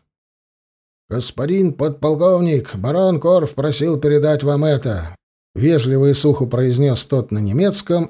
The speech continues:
и распахнул дверцу повозки. На накинутой на кожу сиденья мешковине лежали, поблескивая маслом, пять новеньких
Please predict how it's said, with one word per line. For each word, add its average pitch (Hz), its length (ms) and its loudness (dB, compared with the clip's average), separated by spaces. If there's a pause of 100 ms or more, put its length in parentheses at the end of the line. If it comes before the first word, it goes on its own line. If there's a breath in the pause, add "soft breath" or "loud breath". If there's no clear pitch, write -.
и 233 120 -2
распахнул 160 680 0
дверцу 123 440 0
повозки. 110 680 -6 (800)
На 120 80 -2
накинутой 170 600 2
на 151 140 4
кожу 147 320 0
сиденья 139 540 0
мешковине 165 680 0
лежали, 208 480 2
поблескивая 160 840 0
маслом, 151 640 0
пять 190 380 -2
новеньких 147 800 0